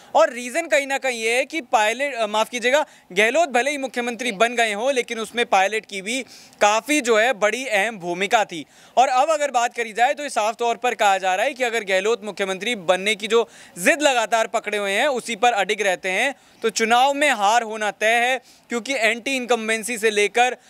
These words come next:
पेपर लीक और तमाम ऐसे मुद्दे हैं जिसको कहीं ना कहीं भारतीय जनता पार्टी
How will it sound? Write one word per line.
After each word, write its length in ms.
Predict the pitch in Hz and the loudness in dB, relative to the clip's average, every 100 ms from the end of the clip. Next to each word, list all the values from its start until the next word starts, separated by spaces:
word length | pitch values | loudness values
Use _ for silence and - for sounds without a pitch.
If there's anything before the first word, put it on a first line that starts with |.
| _ | _
पेपर 380 | 214 220 254 247 | 0 2 2 0
लीक 280 | 240 277 233 | 0 -6 -2
और 120 | 247 | -4
तमाम 360 | 220 220 220 233 | -4 -2 0 0
ऐसे 200 | 220 220 | -2 -4
मुद्दे 280 | 196 160 196 | -8 -2 0
हैं 180 | 262 226 | 0 -2
जिसको 320 | 220 - 233 | -4 0 2
कहीं 220 | 220 196 | 2 -2
ना 100 | 196 | -4
कहीं 240 | 208 226 | -2 -2
भारतीय 360 | 220 190 185 208 | 2 2 2 -6
जनता 280 | 185 185 196 | -8 0 0
पार्टी 480 | 190 185 180 247 | 2 0 0 -6